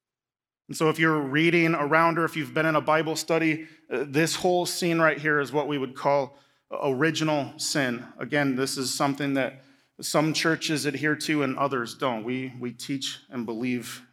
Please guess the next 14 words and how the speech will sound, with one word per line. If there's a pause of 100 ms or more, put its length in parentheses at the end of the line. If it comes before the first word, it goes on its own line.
in
original
sin
here. (720)
And
so
they
eat,
and
the
eyes
of
them
were